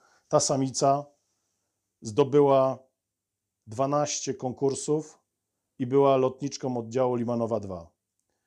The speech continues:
Tak jak poprzednia, pięćdziesiąt dziewięć siedemdziesiąt jeden, ta o numerze czterysta cztery z trzynastego roku, wywodzi się właśnie z tego samca sto dziewięćdziesiąt cztery. Niestety ten samiec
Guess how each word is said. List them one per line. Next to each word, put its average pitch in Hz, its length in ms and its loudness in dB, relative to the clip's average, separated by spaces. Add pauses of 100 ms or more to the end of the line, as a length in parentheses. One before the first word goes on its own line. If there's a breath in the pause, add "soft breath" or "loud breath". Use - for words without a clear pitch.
(720)
Tak 160 140 2
jak 165 160 2
poprzednia, 127 760 0 (220)
pięćdziesiąt 131 560 -6
dziewięć 135 360 -4
siedemdziesiąt 120 580 -6
jeden, 117 420 0 (120)
ta 127 240 0
o 120 100 -2
numerze 123 380 0
czterysta 123 520 -4
cztery 123 360 -2
z - 80 -10
trzynastego 117 540 -4
roku, 131 400 -4 (1700)
wywodzi 151 480 0
się 151 420 -2 (200)
właśnie 147 380 -4
z - 80 -16
tego 127 220 -8
samca 127 680 -8 (120)
sto - 280 -6
dziewięćdziesiąt 127 500 -6
cztery. 90 440 -6
Niestety 127 480 -8
ten 135 220 -6
samiec 135 640 -6